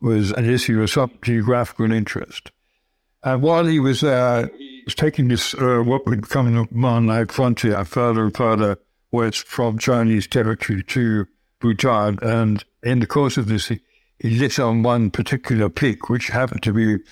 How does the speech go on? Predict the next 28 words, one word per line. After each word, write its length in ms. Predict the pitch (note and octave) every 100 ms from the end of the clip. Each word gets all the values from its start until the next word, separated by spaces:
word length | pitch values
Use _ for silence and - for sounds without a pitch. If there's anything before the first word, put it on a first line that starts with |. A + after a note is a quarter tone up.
| _
one 140 | B2+ C3
of 80 | B2
the 80 |
most 400 | B2+ C3+ C#3+ B2
sacred 440 | - B2 A2 B2+ A2
of 120 | A2+
all 200 | C3+ B2
Tibet's 560 | - A2 A#2 - - - _ _ _ _ _ -
pilgrimage 760 | D3 A2+ G#2 G#2+ F#2+ - - - -
sites. 580 | - A#2 - - - - _ _ _ _ -
And 340 | C3 A#2 A#2
while 240 | A2+ A#2+ B2
he 120 | C3+
was 180 | A#2 G#2
in 220 | C#3+ D3+
the 100 | B2
sanctuary 720 | - C3+ C#3 B2 - G#2+ G#2 - _
surrounding 680 | - A#2 A#2 B2 B2+ G2+ F#2+
this 400 | F#2 - - - _ _ _ _
peak, 380 | - G#2+ F2+ - _ _
he 300 | - A2+ A2+ - _ _ _ _
saw 440 | - - C3 A#2 A2 - - _
a 80 | A#2+
stag 460 | - - A#2 G#2 F#2
he 140 | A2
just 300 | G2 C3+ -
couldn't 280 | - C3 A2+
resist. 400 | G#2 A2+ G2+ -